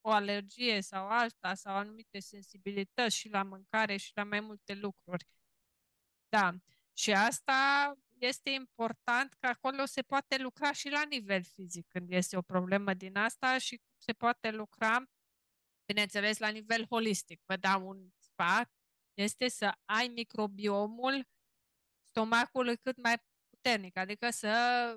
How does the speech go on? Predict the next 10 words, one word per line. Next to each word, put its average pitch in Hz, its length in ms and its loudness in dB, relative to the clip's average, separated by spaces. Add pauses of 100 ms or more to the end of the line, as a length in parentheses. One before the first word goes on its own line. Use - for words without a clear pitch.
(140)
consumi 226 460 -6
alimente 226 600 -2
care 226 380 -2
conțin 220 420 -12
cât 240 180 -6
mai 220 140 2
multe 226 340 -6
prebiotice 254 960 0
și 262 200 -4
probiotice, 196 1080 -6